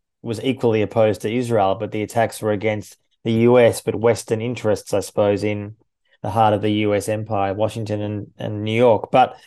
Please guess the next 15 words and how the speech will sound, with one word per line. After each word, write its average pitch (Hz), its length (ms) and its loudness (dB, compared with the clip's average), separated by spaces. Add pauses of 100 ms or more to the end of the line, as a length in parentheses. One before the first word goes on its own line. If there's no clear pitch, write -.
(580)
so, 147 560 4 (260)
and 151 160 0
much 156 240 -2
of 147 60 -2
the 131 80 0
Western 123 460 -2
world 120 400 2
pivoted 123 560 -2
to 117 180 -4
a 110 60 0
so-called 113 440 0
war 107 300 0
on 101 140 -8
terror, 117 500 2 (720)
where 113 540 0